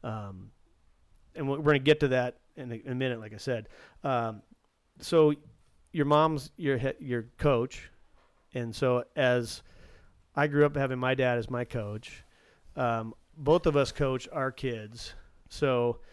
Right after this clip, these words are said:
tell us kind of, like, the good and bad and ugly of having your parent coach. 'Cause I, when we've, I've been there on both sides of it, but some of the s-, the challenges and some of the, you know, other things of, of having your, your, uh,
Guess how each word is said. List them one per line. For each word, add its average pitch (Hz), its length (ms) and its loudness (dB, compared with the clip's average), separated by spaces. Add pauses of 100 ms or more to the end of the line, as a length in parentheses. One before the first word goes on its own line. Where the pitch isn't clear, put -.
(280)
tell 143 220 2
us 147 100 -2
kind 165 220 2
of, 151 80 0
like, 143 180 4
the 135 80 -2
good 147 260 2
and 151 120 -4
bad 143 260 2
and 127 80 -8
ugly 139 320 0
of 120 140 -2
having 123 720 -2 (140)
your 123 160 -4
parent 123 340 -2
coach. 139 240 -2
'Cause 139 120 0
I, 147 100 8
when 147 220 0
we've, 147 300 -2
I've 143 180 0
been 151 200 2
there 117 160 -4
on 120 120 -8
both 131 180 -2
sides 131 320 -4
of 117 80 -8
it, 117 160 -8
but 127 180 -4
some 160 160 -2
of 156 60 -2
the 151 40 6
s-, 143 100 -4
the 156 200 2
challenges 160 540 4
and 151 160 0
some 151 160 4
of 143 100 4
the, 127 260 2
you 135 120 -4
know, 120 160 0
other 135 180 0
things 123 240 -4
of, 117 140 -8
of 135 100 -8
having 120 300 -2
your, 110 160 -10 (120)
your, 110 320 -10
uh, 104 40 -12